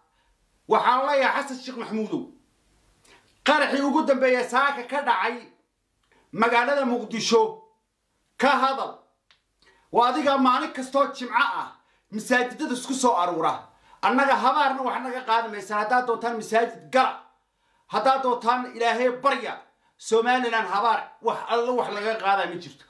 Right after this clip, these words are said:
Danaha Somalilandna haddee Yuhuudda inoo gasho, waynu gelinaynaa. Muhiimadda yada wax weeye horumarka yaga.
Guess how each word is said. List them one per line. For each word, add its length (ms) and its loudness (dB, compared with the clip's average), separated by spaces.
Danaha 400 2
Somalilandna 960 0
haddee 480 -2
Yuhuudda 420 0
inoo 340 0
gasho, 460 -8
waynu 340 2
gelinaynaa. 600 0
Muhiimadda 560 4
yada 220 2
wax 180 0
weeye 200 0
horumarka 480 -2
yaga. 300 -2